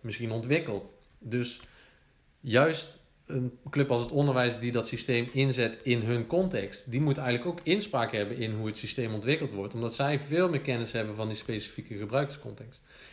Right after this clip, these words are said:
En vo-, naar mijn mening, eh, g-, gaat dat nu, ja, wo-, wordt die afstemming eigenlijk te weinig gedaan.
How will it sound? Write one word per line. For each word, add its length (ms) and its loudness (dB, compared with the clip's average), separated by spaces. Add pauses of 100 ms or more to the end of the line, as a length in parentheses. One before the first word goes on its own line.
(100)
En 100 -6
vo-, 120 -6 (680)
naar 180 2
mijn 220 4
mening, 560 4 (680)
eh, 300 -2
g-, 400 -10
gaat 260 2
dat 160 0
nu, 400 0 (140)
ja, 280 -2
wo-, 160 -8 (440)
wordt 180 -6
die 140 -6 (420)
afstemming 500 0
eigenlijk 300 2
te 60 -2
weinig 300 4
gedaan. 460 -4